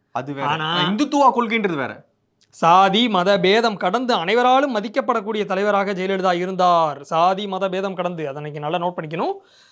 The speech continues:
Speaker 2: தெய்வ நம்பிக்கை இருந்தது, மத நம்பிக்கை இருந்தது இல்லை அப்படின்னு அவர்கள் கூடயே பயணித்த வி கே சசிகலா அவர்கள் சொல்லி இந்த மாதிரி அண்ணாமலை அவருடைய கருத்துக்கு தங்களுடைய எதிர்ப்பை தெரிவித்திருக்கிறார்கள்.
Speaker 1: அதிமுக வந்து தன்னுடைய அறிக்கையில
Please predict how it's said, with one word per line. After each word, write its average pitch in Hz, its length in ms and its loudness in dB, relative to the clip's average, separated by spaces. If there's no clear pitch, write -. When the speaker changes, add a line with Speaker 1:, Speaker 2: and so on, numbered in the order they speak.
Speaker 2:
தெய்வ 330 280 6
நம்பிக்கை 226 420 0
இருந்தது, 180 500 0
மத 180 280 0
நம்பிக்கை 202 540 -4
இருந்தது 202 420 0
இல்லை 220 280 0
அப்படின்னு 180 420 -4
அவர்கள் 156 340 -6
கூடயே 165 280 -2
பயணித்த 151 640 -4
வி 165 100 -4
கே 170 120 -6
சசிகலா 160 320 -4
அவர்கள் 147 340 0
சொல்லி 151 220 -6
இந்த 226 120 -4
மாதிரி 170 180 0
அண்ணாமலை 160 300 -2
அவருடைய 143 340 -6
கருத்துக்கு 180 400 -6
தங்களுடைய 160 500 -2
எதிர்ப்பை 170 520 -2
தெரிவித்திருக்கிறார்கள். 147 760 -6
Speaker 1:
அதிமுக 151 560 2
வந்து 147 340 0
தன்னுடைய 127 300 -2
அறிக்கையில 147 480 0